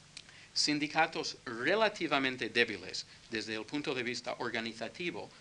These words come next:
como los españoles, no tendrán siempre éxito en sus intentos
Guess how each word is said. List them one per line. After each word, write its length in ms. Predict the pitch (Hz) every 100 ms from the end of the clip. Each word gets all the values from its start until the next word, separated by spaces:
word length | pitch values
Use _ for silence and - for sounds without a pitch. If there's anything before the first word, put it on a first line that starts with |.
| - -
como 220 | 120 113
los 220 | 110 -
españoles, 720 | 101 - 110 160 127 104 - - - - -
no 300 | 131 143 214 233
tendrán 440 | 220 190 175 170
siempre 760 | 170 - 180 220 220 - - - - - -
éxito 560 | - - 101 - 95 - -
en 100 | 107
sus 220 | 120 -
intentos 540 | 101 107 101 120 -